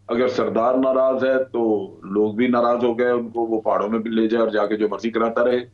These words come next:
ये बहुत बड़ा फर्क है सोसाइटी, दोनों जगह की सोसाइटी का। और जहाँ तक nationalism का ताल्लुक है, वो थोड़ा बहुत है कि सिंध में मसलन सिंधी nationalism की बात आती है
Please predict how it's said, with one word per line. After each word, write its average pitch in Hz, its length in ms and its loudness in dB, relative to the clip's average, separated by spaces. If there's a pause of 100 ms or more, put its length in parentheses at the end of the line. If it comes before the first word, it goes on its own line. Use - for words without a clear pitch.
(480)
ये 143 80 2
बहुत 135 220 2
बड़ा 139 160 2
फर्क 120 260 -2
है 117 60 0
सोसाइटी, 98 440 -6
दोनों 107 280 0
जगह 98 220 0
की 98 100 -4
सोसाइटी 92 440 -6
का। - 140 -18 (840)
और 143 260 6 (1300)
जहाँ 117 360 0
तक 147 180 0 (840)
nationalism 139 580 0
का 156 140 2
ताल्लुक 135 420 0
है, 135 140 4
वो 147 300 -4
थोड़ा 143 140 2
बहुत 131 220 2
है 127 180 0
कि 120 100 0
सिंध 127 180 -4
में 123 160 -2
मसलन 113 240 0
सिंधी 113 280 0
nationalism 110 480 0
की 110 120 -2
बात 104 260 2
आती 117 280 -2
है 82 140 -6